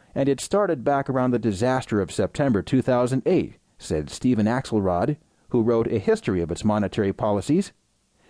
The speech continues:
"I don't think it has recovered. This is a low point in the Fed's recent history, that's for sure." The vote also made clear Congress's insistence on transparency from a historically secretive institution that has made extraordinary interventions in the market since two thousand eight.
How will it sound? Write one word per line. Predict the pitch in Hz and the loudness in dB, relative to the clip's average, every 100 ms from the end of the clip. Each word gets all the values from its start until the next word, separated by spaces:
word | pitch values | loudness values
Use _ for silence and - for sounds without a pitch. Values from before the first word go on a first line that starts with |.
| _ - - | _ -20 -8
"I | 135 | -2
don't | 214 233 | 0 0
think | - 180 | 0 -2
it | 147 | 0
has | 139 131 | 0 0
recovered. | 127 - 180 117 69 - _ _ - | -2 -2 -2 -2 -6 -12 _ _ -4
This | 180 180 | -2 -2
is | 160 | 0
a | 139 | 0
low | 156 202 | 2 0
point | - 110 110 | -2 -2 0
in | 113 | 0
the | 113 | 0
Fed's | 139 135 - | 0 0 0
recent | 135 - 147 | 0 0 0
history, | 220 - 76 | 0 -2 -6
that's | 69 117 151 | -2 -4 -2
for | 95 | -6
sure." | - 90 82 113 _ _ _ _ | -2 -2 -2 -4 _ _ _ _
The | 95 | -6
vote | 87 113 120 | -2 0 2
also | 127 139 - 120 | 2 0 0 0
made | 113 104 - | 2 0 0
clear | 123 110 107 | 0 2 0
Congress's | - 143 139 113 123 107 | 0 -4 -2 -2 -2 0
insistence | 113 98 - 175 170 110 113 | 0 -2 -2 -2 0 -2 0
on | 113 | -2
transparency | 98 127 117 110 - 175 123 90 78 | 0 -2 -2 -2 -2 0 0 -2 -8
from | 67 80 | -8 -6
a | 80 | -4
historically | - - - 120 110 101 87 | -4 -4 0 0 0 -2 -2
secretive | - 156 135 117 107 | -2 0 2 0 2
institution | 110 - 101 - 147 123 98 - _ _ - - | 0 0 -4 0 0 0 -2 -4 _ _ -12 -2
that | 107 | 0
has | 117 107 110 | 2 0 2
made | 113 113 110 | 2 2 0
extraordinary | 117 - - 185 160 143 147 151 | -2 -2 0 0 2 2 2 2
interventions | 143 117 160 131 98 95 | 0 0 0 0 -2 -2
in | |
the | 90 | -2
market | 95 135 123 113 | 0 0 0 -2
since | 123 113 | -2 -2
two | - 120 | 0 -2
thousand | 110 90 90 107 | 0 0 0 -2
eight. | 123 87 - | -2 -4 -6